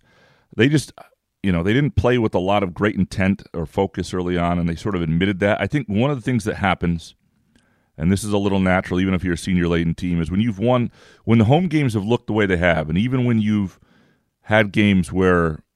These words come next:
it's been close for a half or you've trailed in the second half, you've had a spurt where you've been able to pull away, and it,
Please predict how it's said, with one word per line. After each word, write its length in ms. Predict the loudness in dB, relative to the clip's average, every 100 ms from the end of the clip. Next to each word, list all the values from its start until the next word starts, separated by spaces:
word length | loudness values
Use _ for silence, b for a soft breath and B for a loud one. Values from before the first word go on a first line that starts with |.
| _ -10
it's 120 | -8
been 180 | -4 -4
close 280 | 0 0 0
for 140 | -2
a 40 | 0
half 360 | 0 0 -2
or 20 |
you've 140 | -8 -4
trailed 300 | 2 2 2
in 40 |
the 20 |
second 280 | -2 -4 -2
half, 280 | -4 -4 -4
you've 120 | -6
had 240 | 0 0 0
a 60 |
spurt 340 | -4 -4 -4 -2
where 100 | -4
you've 140 | -4
been 100 | -4
able 80 | -6
to 60 | -8
pull 240 | -6 -4
away, 400 | 0 2 2 0 b b b b b b b b -4
and 100 |
it, 80 | -4